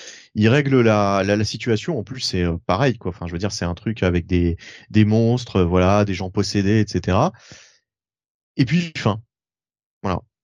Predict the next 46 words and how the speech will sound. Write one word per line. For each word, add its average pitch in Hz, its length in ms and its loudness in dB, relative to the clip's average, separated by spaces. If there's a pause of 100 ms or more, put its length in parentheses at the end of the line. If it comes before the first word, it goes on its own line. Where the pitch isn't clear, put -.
(340)
On 101 80 -2
a 104 60 4
eu 135 160 6
le, 104 320 6
le, 92 380 2
la 98 120 4
menace 117 280 2
de 113 80 0
la 98 120 2
semaine 117 560 0
et - 80 -6
on 95 80 -4
va 95 120 0
passer 110 220 0
à - 20 2
autre 113 100 -2
chose. 90 180 -4
Enfin, 90 180 -4
du 92 100 -8
mois, 92 220 -4
quoi. - 180 -10 (480)
On 98 100 -2
a 98 40 6
eu 110 40 6
la 117 120 6
menace 104 200 4
du 101 140 -6
mois 131 200 2
et 135 40 0
on 107 100 0
va 98 120 0
passer 101 200 -2
à 123 40 2
autre 110 100 -2
chose. 92 200 -4 (240)
Alors, 107 320 0 (220)
la 113 140 0
plus-value, 151 680 0
c'est, 120 380 -2
euh, 95 180 0
effectivement 113 460 -4
la 110 100 2
partie 101 300 -6
origine 110 500 0
de 98 120 0
Talia. 104 440 2